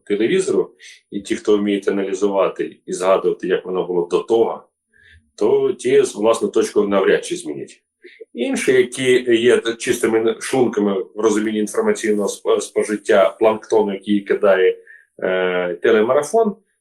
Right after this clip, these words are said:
так і залишаться, е, тими, е, слух'яними і вірними і відданими рабами, е, яких виковав теле-, виховав телевізор.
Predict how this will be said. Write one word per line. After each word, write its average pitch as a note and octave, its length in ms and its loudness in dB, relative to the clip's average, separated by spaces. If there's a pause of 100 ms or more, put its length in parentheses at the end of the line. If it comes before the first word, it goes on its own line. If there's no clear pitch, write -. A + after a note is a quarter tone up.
так - 200 0
і F#3 60 2
залишаться, B2+ 800 2
е, G#2+ 280 4
тими, B2+ 400 2
е, G2+ 720 2 (680)
слух'яними B2 1040 2 (320)
і A2 280 2
вірними A2 500 2
і G#2 100 2
відданими G2+ 720 0
рабами, A2 680 2 (420)
е, F#2+ 220 -2
яких F#2+ 380 -6 (140)
виковав G2+ 420 0
теле-, F2+ 340 -6
виховав G2+ 400 0
телевізор. E2+ 460 -6